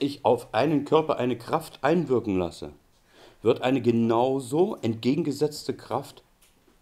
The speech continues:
dem entgegenwirken, nämlich der Ursache entgegenwirken. Das kennen wir eigentlich. Äh, wir machen uns zum Beispiel gar keinen, äh, besonderen Gedanken, wenn wir zum Beispiel hier auf einem Tisch eine Kaffeetasse stehen haben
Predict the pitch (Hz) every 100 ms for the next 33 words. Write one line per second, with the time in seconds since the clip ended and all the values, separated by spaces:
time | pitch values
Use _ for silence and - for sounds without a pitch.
0 | _ _ - _ _ 127 143 151 127 123
1 | 131 165 127 98 90 82 78 95 110 117
2 | - _ - 104 104 147 165 135 104 92
3 | 90 95 92 87 80 78 80 _ - -
4 | - 107 - 160 208 202 113 - 92 98
5 | 98 143 190 - _ _ _ - - -
6 | - 131 127 135 170 180 170 - _ -
7 | 151 156 156 135 143 147 139 139 131 -
8 | 117 120 107 104 139 131 127 120 110 98
9 | 95 110 147 175 143 127 127 117 120 127
10 | 120 120 104 135 - - - 107 101 90
11 | - - - _ _ - 202 - - _
12 | _ _ _ _ _ - 98 - 156 160
13 | 151 147 143 - 139 139 127 131 131